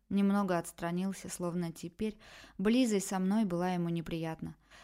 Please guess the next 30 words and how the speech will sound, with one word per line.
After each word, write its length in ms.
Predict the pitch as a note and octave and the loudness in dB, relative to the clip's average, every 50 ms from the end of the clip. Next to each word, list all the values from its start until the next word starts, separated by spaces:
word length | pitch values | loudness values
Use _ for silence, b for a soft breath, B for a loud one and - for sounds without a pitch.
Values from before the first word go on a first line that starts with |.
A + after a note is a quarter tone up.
| B B | B B
Только 300 | - A3 G#3+ G3+ - G3+ | -4 -4 -4 0 0 0
руки 280 | G3+ G#3+ G3+ - - F3 | 0 0 -2 -2 -4 -6
по 120 | - E3 | -4 -4
обе 220 | E3+ E3+ E3 D#3 E3 | -4 -4 -4 -4 -6
стороны 380 | - - - F3+ F3 E3+ E3+ | -8 -6 -8 -6 -6 -4 -6
от 160 | E3 D#3+ - | -6 -6 -6
моей 180 | - E3+ E3 E3 | -6 -6 -6 -6
головы 400 | E3+ E3 E3+ E3+ E3+ E3+ F#3+ G3 | -6 -6 -4 -4 -4 -4 -2 -2
не 160 | G3 F3+ F3 | 0 0 0
убрал, 540 | F3+ F#3 F#3 F3+ E3 F3 E3 D3+ D#3 D#3+ D#3 B B B B B B B | 0 0 -2 -2 -2 -2 -4 -4 -6 -10 -12 B B B B B B B
продолжая 640 | - E3 D#3+ F3 F3 F3 F3+ F3 F#3 F#3+ F#3 F3 | -10 -4 0 0 2 2 0 0 0 -2 0 -2
удерживать 580 | E3+ D#3+ D#3+ F3 F3 E3+ E3+ F3 D#3+ D#3+ D#3+ - | -2 -2 -2 -2 -2 -2 -4 -6 -6 -8 -10 -12
в 80 | - | -12
капкане 480 | - - E3+ E3+ - - F3 E3+ E3+ E3+ | -10 -10 -10 -8 -8 -6 -6 -4 -6 -6
своего 420 | E3+ - - E3+ E3+ E3 E3 E3 | -8 -10 -10 -10 -8 -8 -8 -8
тела. 400 | E3 - - E3+ E3+ E3 E3 D#3+ b b b b b b b b | -10 -8 -10 -10 -8 -8 -10 -12 b b b b b b b b
Однако 400 | - F#3+ - G3+ G3 F#3+ G3 F#3 | -10 -6 -2 -2 -2 -2 -4 -8
теперь 440 | - F#3+ F3 - A3 A#3 G#3+ - - _ _ _ | -8 -10 -6 -4 -4 -4 -4 -8 -14 _ _ _
передо 300 | - F#3+ F#3+ F#3 G3 F#3+ | -6 -6 -2 0 0 2
мной 220 | G3 G#3 A#3 A#3 | 2 4 4 4
был 320 | G#3 G3 G#3 G#3+ G#3 G#3 - _ _ | 2 2 0 -2 -4 -6 -10 _ _
не 220 | G3 G#3 G#3+ G#3 | 2 4 4 4
пышущий 500 | G3 - A#3 B3+ B3 - A3 - - F#3 | 2 2 -2 -2 -2 -4 -6 -4 -4 -8
страстью 480 | E3+ - - F3+ F3 E3+ E3 - - E3 | -8 -8 -6 -4 -4 -4 -6 -8 -6 -6
мужчина, 520 | E3+ F3 F3 - - F#3+ E3+ E3 D#3+ D#3 b b b b b b b _ | -4 -4 -6 -6 -8 -8 -8 -8 -8 -10 b b b b b b b _
а 100 | - F3 | -10 -10
собранный, 760 | E3+ - - F#3 F3+ F#3 F#3 G3 G3 F#3 F3+ F3 E3+ F3 F3+ - _ _ _ | -8 -8 -6 -4 -4 -4 -2 -2 -2 -2 -2 -4 -6 -8 -12 -14 _ _ _
отчужденный 840 | - F#3 F3+ - - - F#3 F3 E3 E3 F3+ F#3 G3 G3+ F#3+ F3+ | -6 -6 -6 -6 -8 -6 -6 -6 -4 -2 -2 0 0 0 0 0
бизнесмен. 680 | E3+ D#3+ F3 E3 F3 F3 E3+ - - F3+ E3+ E3 D#3+ E3 - _ | 0 -2 -2 -2 -2 -2 -4 -4 -6 -6 -6 -6 -8 -8 -10 _
«Здравоохранение? 1000 | F#3 F3 F3 G3 G3+ G3 G3+ G3 F#3+ - G#3 G3 G3 G3 G3+ A#3 B3 A#3 A3 G#3+ | -8 -2 0 2 4 4 4 2 2 0 2 4 4 6 6 6 4 4 0 -2